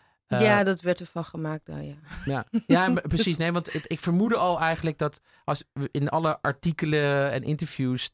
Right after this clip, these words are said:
Speaker 1: dan wordt dat, worden die woorden de hele tijd gebruikt.
Speaker 2: Ja.
Speaker 1: Achterbuurten, favela's, barrio's. Maar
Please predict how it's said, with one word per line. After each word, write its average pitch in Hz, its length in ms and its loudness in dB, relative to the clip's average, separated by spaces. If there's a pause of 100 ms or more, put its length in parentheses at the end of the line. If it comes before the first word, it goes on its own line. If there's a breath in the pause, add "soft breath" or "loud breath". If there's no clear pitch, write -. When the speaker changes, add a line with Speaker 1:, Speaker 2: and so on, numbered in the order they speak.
Speaker 1:
dan 127 200 0
wordt 127 160 0
dat, - 300 -4
worden 131 320 -2
die 147 120 2
woorden 156 240 2
de 147 60 0
hele 135 120 -2
tijd 131 120 -4
gebruikt. 131 380 0
Speaker 2:
Ja. 165 140 2
Speaker 1:
Achterbuurten, 127 920 -2
favela's, 120 680 -4
barrio's. 127 500 -2 (460 loud breath)
Maar 143 280 0